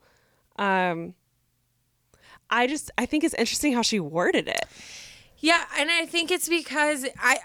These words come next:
Speaker 2: I, for me, like, I can see how people in your life are confused because
Speaker 1: Yeah.
Speaker 2: they're like,
Speaker 1: 'Cause it's pretty
Speaker 2: "Wait,
Speaker 1: opposite.
Speaker 2: like,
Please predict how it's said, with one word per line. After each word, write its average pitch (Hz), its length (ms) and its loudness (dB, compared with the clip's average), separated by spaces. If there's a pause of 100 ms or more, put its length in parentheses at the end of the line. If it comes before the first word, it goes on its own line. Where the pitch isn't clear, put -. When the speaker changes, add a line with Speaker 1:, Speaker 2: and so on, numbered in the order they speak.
Speaker 2:
I, 247 320 4
for 254 440 2
me, 262 360 2
like, 220 360 0
I 208 380 4
can 240 260 0
see 214 280 2
how 233 180 4
people 208 440 0
in 190 240 0
your 185 160 0
life 175 540 2
are 180 140 6
confused 185 840 -2
because 196 100 4
Speaker 1:
Yeah. 196 180 8
Speaker 2:
they're 185 260 -2
like, 170 440 0
Speaker 1:
'Cause 247 180 4
it's - 360 2 (420)
pretty 262 200 2
Speaker 2:
"Wait, 196 100 6
Speaker 1:
opposite. - 260 -2
Speaker 2:
like, 226 340 4